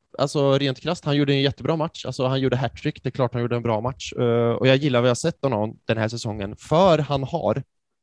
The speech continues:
det vi pratade om tidigare. Han har hungern, han har drivet. Han liksom har glöden.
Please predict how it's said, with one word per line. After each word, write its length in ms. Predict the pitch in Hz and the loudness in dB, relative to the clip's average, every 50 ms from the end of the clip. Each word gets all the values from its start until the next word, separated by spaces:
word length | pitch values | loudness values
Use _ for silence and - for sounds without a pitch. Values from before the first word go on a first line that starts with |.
| _ _ - | _ _ 0
det 100 | 131 123 | 2 2
vi 80 | 120 | 2
pratade 260 | 113 - 123 117 - | 2 2 0 0 0
om 80 | 113 110 | -4 -6
tidigare. 380 | - 120 107 104 104 107 110 110 - | -4 -6 -4 -2 -2 -2 -2 -4 -4
Han 120 | 127 135 | 0 4
har 60 | 131 | 8
hungern, 440 | 127 139 139 113 107 113 117 117 113 | 8 8 8 6 4 0 0 0 0
han 220 | - 117 127 135 113 | -2 -2 -2 0 0
har 60 | 110 | 0
drivet. 440 | 113 117 113 101 98 101 113 113 - - - _ _ _ _ _ _ | 0 0 0 0 0 0 -2 -2 -4 -6 -16 _ _ _ _ _ _
Han 120 | - 117 | -4 -2
liksom 200 | 113 110 - 120 | -2 -2 -2 -2
har 180 | 117 113 107 104 | 0 0 0 0
glöden. 560 | 104 - 117 110 95 92 98 - 127 117 101 | 0 0 2 2 2 2 2 0 -2 -4 -4